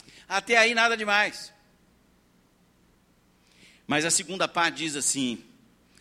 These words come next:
"E Ló mudou suas tendas para um lugar próximo de Sodoma e se estabeleceu entre as cidades da planície."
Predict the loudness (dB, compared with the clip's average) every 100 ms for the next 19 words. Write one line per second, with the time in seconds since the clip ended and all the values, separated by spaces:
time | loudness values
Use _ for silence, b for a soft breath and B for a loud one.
0 | b b -4 2 2 2 0 -2 -2 0
1 | 0 -2 -4 -6 -6 -6 -4 -4 -4 0
2 | -2 -2 -14 0 2 4 2 -2 -4 -8
3 | -4 -2 0 -2 -2 0 0 -2 -8 -18
4 | -20 B B B B B 0 0 0 2
5 | 2 2 2 2 2 2 2 -2 -4 -4
6 | -2 0 0 0 -2 0 0 -2 -4